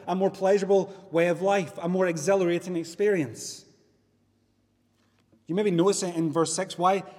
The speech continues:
why, why does, or sorry, in verses, uh, three and four, why does he focus on her words and not her physical appearance? Because so often in society, isn't it, we think it's the appearance, it's the image which leads us astray.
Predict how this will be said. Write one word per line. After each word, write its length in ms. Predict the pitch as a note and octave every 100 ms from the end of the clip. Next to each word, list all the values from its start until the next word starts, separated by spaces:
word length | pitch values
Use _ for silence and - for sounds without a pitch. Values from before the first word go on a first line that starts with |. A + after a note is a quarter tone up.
| -
why, 160 | D#3+ F3
why 300 | D3+ F3 G3
does, 340 | F3+ E3 - - -
or 100 | D3+
sorry, 240 | E3+ D#3+
in 100 | D3
verses, 380 | D3+ D#3 D3+ C3+ D3
uh, 120 | C#3+
three 220 | C#3 D#3
and 120 | D3
four, 120 | D#3+
why 140 | D#3+ F#3+
does 120 | G3+
he 100 | F3+
focus 380 | - D#3 D#3+ D#3 C#3+
on 200 | C#3+ C3+
her 360 | C3 C#3+ C3+ C3+ - -
words 880 | C3+ D3+ F#3+ F#3 B2+ A2 - - - -
and 160 | C#3+ D3
not 240 | D3+ D#3+
her 100 | C#3
physical 420 | C#3 C#3 B2+ C3 C3
appearance? 400 | C3 F3 D3+ A#2
Because 260 | C#3 C#3
so 100 | D3
often 280 | D3+ E3 D#3
in 80 | C3+
society, 480 | C3+ A#2+ C3+ C#3+ C#3+
isn't 140 | D3
it, 40 |
we 100 | C#3+
think 200 | C#3 D3
it's 140 | D#3 -
the 80 | C#3
appearance, 560 | - E3 D#3+ A2 - - _ -
it's 140 | C#3
the 180 | D#3 -
image 640 | D#3+ G#3+ G#3 A#2+ - - - _ _ _ _ _ _ _ _
which 240 | C#3 -
leads 220 | C3+ A#2
us 140 | A#2+ B2
astray. 500 | A2 - A#2 G#2